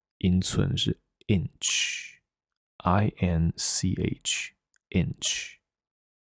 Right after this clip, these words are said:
公斤，kilogram，kilogram。刚才看过gram是公克，加个kilo在前面就变成了千了。kilogram，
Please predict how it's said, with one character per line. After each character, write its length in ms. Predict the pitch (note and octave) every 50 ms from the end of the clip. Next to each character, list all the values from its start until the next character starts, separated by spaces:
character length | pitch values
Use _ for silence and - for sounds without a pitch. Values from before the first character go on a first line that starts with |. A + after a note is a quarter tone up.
| _ _ _ - - - - - - - - - _ _
公 240 | - A#2+ B2 B2+ B2+
斤， 320 | - - C3 B2 B2+ C#3+ - _ _ _ _ _ _ _
kilogram，kilogram。 2250 | - - - - D3+ D3+ C#3 G#2+ F2 - - - - - - - - - - - - _ _ _ _ _ _ _ _ _ _ _ - - - - - - - - - - - - - _ - - _ _
刚 200 | _ - C3+ C#3+
才 160 | C#3+ - C3+
看 160 | B2 - B2 A#2+
过 120 | C3 A#2+ A2+ A#2
gram 320 | - G2 G#2 A2+ A#2 -
是 80 | - A2+
公 240 | - - F2 F#2
克， 280 | G2+ - - - - - _ _ _ _ _ _ _ _
加 160 | _ - - F#2+
个 100 | - -
kilo 460 | - - - - - A#2 A2+ G2+ F#2
在 140 | - F2 F#2
前 180 | F2+ - - G#2+
面 140 | F#2 F#2
就 100 | F#2+ -
变 220 | - - F#2 F2+ F#2+
成 160 | - - -
了 80 | G2 -
千 500 | - - - - - - - F#2 E2 E2 D#2+
了。 160 | D#2+ - _ _ _ _ _ _ _ _ _ _ _ _ _ _ _ _ _
kilogram， 880 | - - - G#2 F2+ E2+ D#2+ - - - - - - - - B2+ -